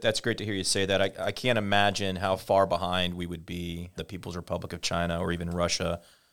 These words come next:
uh, today if you had not taken sort of a capabilities approach back in, you know, the early nineteen nineties. So that's, that's, that's, that's really great to hear,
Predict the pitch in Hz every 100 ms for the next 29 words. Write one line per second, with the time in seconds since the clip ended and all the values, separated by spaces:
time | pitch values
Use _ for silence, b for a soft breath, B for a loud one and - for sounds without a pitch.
0 | _ 85 85 - 87 90 92 87 85 87
1 | 90 85 87 85 - 98 85 85 - 87
2 | 80 - 87 87 82 85 87 82 78 87
3 | 85 85 - 92 87 92 87 b b b
4 | b - 90 - 87 90 85 85 82 -
5 | 85 82 85 85 85 85 80 - - -
6 | 90 90 87 - - _ _ _ _ -
7 | - 113 - 104 104 95 92 92 87 101
8 | 95 90